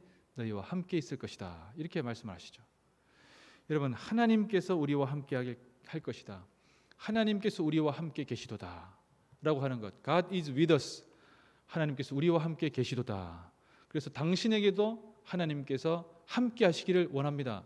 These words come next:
"God be with you"라고 서로에게 인사를 했는데, 그것이 나중에 너무 길다, 그래서 줄여니까 굿바이가 된 겁니다. 이 영어에서 정설 중에 하나거든요.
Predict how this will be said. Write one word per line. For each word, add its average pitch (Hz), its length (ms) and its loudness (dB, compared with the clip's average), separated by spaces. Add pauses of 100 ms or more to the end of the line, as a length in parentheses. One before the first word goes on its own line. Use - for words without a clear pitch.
"God 170 280 0
be 185 180 2
with 151 320 -2
you"라고 131 1040 -4 (440)
서로에게 151 440 0
인사를 170 340 2
했는데, 107 420 -4 (340)
그것이 175 520 -2 (180)
나중에 117 520 -6 (260)
너무 131 140 -8
길다, 156 520 4 (520)
그래서 120 180 -10
줄여니까 160 640 -2 (420)
굿바이가 139 520 2
된 113 160 -4
겁니다. 87 380 -14 (920)
이 135 120 -2
영어에서 147 320 0
정설 156 320 0
중에 135 120 -6
하나거든요. 117 460 -8